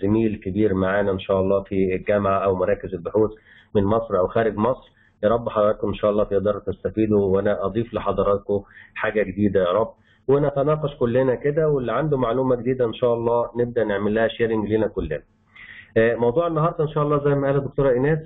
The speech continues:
دي المحاضرة الأخيرة في شهر رمضان الكريم. كل ح-، كل عام وحضراتكم بخير وصحة وسلامة يا رب، وعيد،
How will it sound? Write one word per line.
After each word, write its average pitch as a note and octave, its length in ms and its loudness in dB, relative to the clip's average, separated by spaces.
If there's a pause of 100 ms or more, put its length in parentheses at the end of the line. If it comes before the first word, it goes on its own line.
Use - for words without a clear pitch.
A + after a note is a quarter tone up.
دي B2 120 0
المحاضرة C3 520 -2
الأخيرة D3 480 0
في D3+ 100 -6
شهر B2+ 200 0
رمضان A#2+ 340 2
الكريم. B2 400 0
كل A#2+ 220 0
ح-، A2 400 -4
كل G#2 160 0
عام A2+ 180 0
وحضراتكم G#2 440 0
بخير A#2+ 300 0
وصحة A2 360 -4
وسلامة G#2+ 440 0
يا G2+ 40 4
رب، A#2+ 180 0 (560)
وعيد، A2+ 1080 0